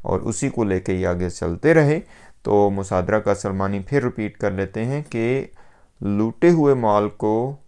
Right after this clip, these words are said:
ظالموں سے لینا اور اس کو اس کی اصل جگہ تک پہنچانا، یہ مطلب ہے، جس کا انہوں نے بالکل الٹ مطلب کیا۔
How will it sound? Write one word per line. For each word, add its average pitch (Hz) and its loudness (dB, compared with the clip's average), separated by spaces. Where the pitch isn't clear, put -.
ظالموں 95 0
سے 151 0
لینا 107 0
اور 110 -2
اس 101 -6
کو 98 -4
اس 95 -8
کی 107 -4
اصل 98 -4
جگہ 98 0
تک 101 -4
پہنچانا، 95 -4
یہ 104 -2
مطلب 98 -4
ہے، 113 -2
جس 90 -8
کا 98 -8
انہوں 95 -2
نے 92 -4
بالکل 90 -6
الٹ 104 -4
مطلب 95 -8
کیا۔ 98 -2